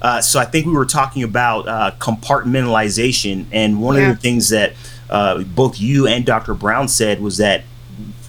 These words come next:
Speaker 1: athletes at, athletes at a young age, rather, they get really used to and,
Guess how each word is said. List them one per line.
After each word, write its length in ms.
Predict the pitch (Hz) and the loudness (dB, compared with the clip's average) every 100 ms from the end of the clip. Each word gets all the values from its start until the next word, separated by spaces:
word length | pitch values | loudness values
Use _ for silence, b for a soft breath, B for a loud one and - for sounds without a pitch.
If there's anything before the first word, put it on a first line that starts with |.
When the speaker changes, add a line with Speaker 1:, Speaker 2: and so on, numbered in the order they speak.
| - | -6
Speaker 1:
athletes 440 | 110 139 - 131 107 | -2 -2 -2 -4 0
at, 140 | 107 - - | 0 -2 -6
athletes 380 | 113 156 - 120 | -2 -2 -4 -2
at 80 | 113 | 0
a 60 | 101 | 0
young 240 | 117 123 | 0 0
age, 240 | 123 117 | 0 0
rather, 400 | 107 98 98 95 B - | 0 0 0 -4 B -2
they 80 | 123 | 2
get 180 | 156 127 | 2 2
really 320 | 113 143 139 | 2 2 2
used 480 | 110 98 151 - - | 0 2 2 2 0
to 300 | 131 113 110 | 0 2 2
and, 340 | 113 107 98 | 2 0 0